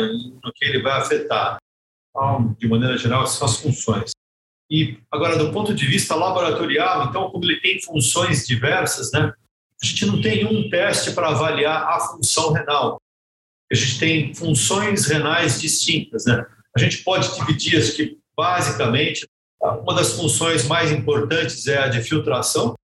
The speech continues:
Então, a filtração que ocorre no, nos glomérulos, ela é fundamental pra produzir a urina, altera a pressão sanguínea e outras coisas. Então, essa é uma, é uma das atividades principais que o laboratório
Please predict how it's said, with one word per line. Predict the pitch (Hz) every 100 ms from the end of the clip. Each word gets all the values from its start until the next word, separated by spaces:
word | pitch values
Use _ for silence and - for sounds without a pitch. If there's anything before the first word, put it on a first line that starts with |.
| _ _
Então, | - 127 117 110
a | -
filtração | - - 123 - 147 -
que | -
ocorre | - 131 117
no, | 117 113
nos | 113 127 117
glomérulos, | 123 120 110 151 175 147 123 -
ela | 120 113
é |
fundamental | 113 127 127 123 117 147 156 147
pra | 113
produzir | - 120 113 104 131
a | 120
urina, | 110 - 123 135
altera | 120 117 - 117 113 139 120 107
a | 104
pressão | - - - 135 127
sanguínea | 113 113 147 127
e |
outras | 113 113 113
coisas. | - 160 - - - - - _
Então, | 151 117
essa | - 175 - 196
é |
uma, | 190 160
é |
uma | 170 170
das | 160
atividades | 151 - - - 139 143 135 131 -
principais | - 117 - - 139 135 -
que |
o | 147
laboratório | 123 131 113 139 135 -